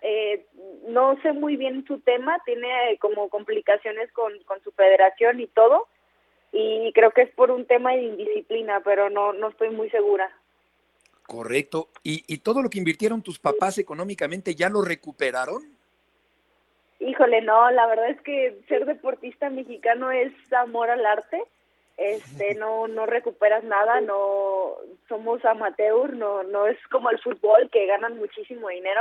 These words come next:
Speaker 1: no, acá la verdad es, es amor al arte. Y pues monetariamente te podría decir que no, pero la verdad es que pues en cuanto a orgullo, pues creo que sí, mis papás están felices de que yo, eh, pueda seguir practicando el frontenis.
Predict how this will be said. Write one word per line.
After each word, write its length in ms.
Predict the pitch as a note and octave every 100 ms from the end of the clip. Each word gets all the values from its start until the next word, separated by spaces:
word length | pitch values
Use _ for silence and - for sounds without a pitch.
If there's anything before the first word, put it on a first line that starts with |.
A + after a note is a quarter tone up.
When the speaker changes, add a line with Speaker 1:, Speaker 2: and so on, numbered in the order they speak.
| B3+
Speaker 1:
no, 240 | A3 G#3
acá 240 | G#3+ F#3+ G3
la 140 | G#3
verdad 200 | G#3 F#3
es, 80 | G3 - -
es 160 | G#3 G#3+
amor 220 | G#3 G#3
al 100 | G#3
arte. 380 | G#3 G3+ C4+ - _ _ _ _
Y 600 | A3+ A#3 A3+ A3+ A3+ A3 -
pues 240 | A3+ A#3+ - - G3
monetariamente 840 | A#3+ B3 A#3+ B3 D4 D4 D4 D4
te 120 | - B3
podría 340 | A3 A3+ A#3
decir 280 | A#3+ C4 A#3
que 120 | C4+
no, 400 | - C4+ E4 D#4+
pero 180 | A#3 G#3
la 160 | G#3 G3+
verdad 320 | G3+ G#3+ A3
es 80 | A3+ -
que 380 | A#3 A3+ G#3 _ _ _ _
pues 220 | A3 A3
en 160 | A3+ G#3+
cuanto 440 | G#3+ G#3+ G#3 G3+
a 180 | G3+ G3
orgullo, 560 | G3 G3+ G3 A3+ A3 B3
pues 220 | A3 G#3 - F3
creo 180 | - G#3
que 140 | G#3+ A3+
sí, 240 | A3+ A3
mis 120 | G#3+ -
papás 300 | G3+ G3 G#3
están 260 | G#3 G#3+
felices 440 | G#3+ G#3 G#3 G#3 F#3+
de 100 | F#3+
que 160 | F#3 F3+
yo, 420 | F3 E3+ E3+ E3+ _ _ -
eh, 320 | G3 F#3+ F#3
pueda 300 | G3 F#3+ F#3+
seguir 320 | G3+ F#3+ F#3+
practicando 720 | - F#3+ G3 - F3+ F3 F3 -
el 80 |
frontenis. 540 | F3+ F3+ F3 F3+ F3